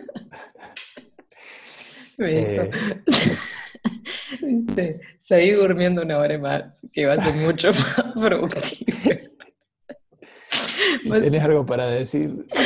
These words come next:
Speaker 2: eh, escribilo y, y ponelo en Facebook después más tarde.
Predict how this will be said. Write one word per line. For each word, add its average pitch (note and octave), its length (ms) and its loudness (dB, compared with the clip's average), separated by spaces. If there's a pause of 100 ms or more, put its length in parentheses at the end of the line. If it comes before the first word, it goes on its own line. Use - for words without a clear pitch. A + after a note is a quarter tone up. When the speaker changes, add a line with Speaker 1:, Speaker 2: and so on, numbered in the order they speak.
(160)
Speaker 2:
eh, - 260 -10 (280)
escribilo C#3+ 760 0
y, - 360 -10 (340)
y C#3 120 -6
ponelo C#3+ 360 0
en B2+ 300 -4
Facebook B2 400 -4
después A#2 260 -6
más A#2+ 180 -8
tarde. A2+ 400 -8